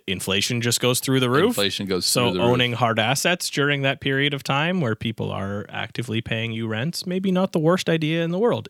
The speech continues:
Speaker 1: even if the value in the short term takes a small dip.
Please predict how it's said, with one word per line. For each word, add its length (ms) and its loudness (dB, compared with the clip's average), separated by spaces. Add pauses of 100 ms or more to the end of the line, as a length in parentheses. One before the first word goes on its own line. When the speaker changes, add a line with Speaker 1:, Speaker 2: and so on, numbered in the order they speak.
Speaker 1:
even 240 0
if 300 0 (320)
the 100 -2
value 480 2
in 120 0
the 100 -4
short 320 -4
term 220 -8
takes 260 -2
a 40 -8
small 320 -6
dip. 360 0